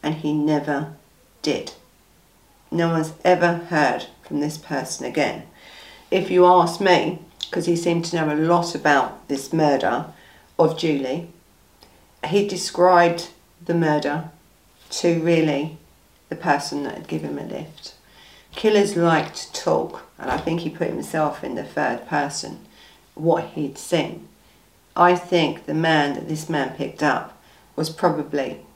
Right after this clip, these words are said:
the killer, and it was probably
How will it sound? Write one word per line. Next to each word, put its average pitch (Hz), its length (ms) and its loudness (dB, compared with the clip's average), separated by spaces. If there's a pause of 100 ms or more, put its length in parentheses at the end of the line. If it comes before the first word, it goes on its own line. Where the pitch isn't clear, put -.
(400)
the - 80 -2
killer, 127 400 -4 (1300)
and 151 100 -2
it - 80 -4
was 143 80 -10
probably 151 640 0